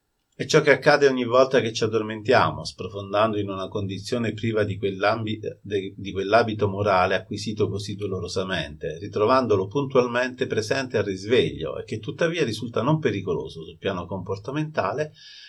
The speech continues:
perché il sonno stesso paralizza e condanna all'inattività.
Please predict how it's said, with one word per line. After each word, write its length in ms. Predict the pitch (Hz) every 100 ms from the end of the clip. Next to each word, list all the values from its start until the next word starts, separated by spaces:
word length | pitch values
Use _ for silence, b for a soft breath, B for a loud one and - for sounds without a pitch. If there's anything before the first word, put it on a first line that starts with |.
| B
perché 280 | - 101 113
il 80 | 107
sonno 400 | 107 151 139 131
stesso 500 | - 117 104 - 117
paralizza 800 | 120 123 127 107 101 104 123 -
e 100 | -
condanna 800 | - 117 98 85 87 90 95 -
all'inattività. 1040 | 101 101 113 98 - 95 78 - 58 -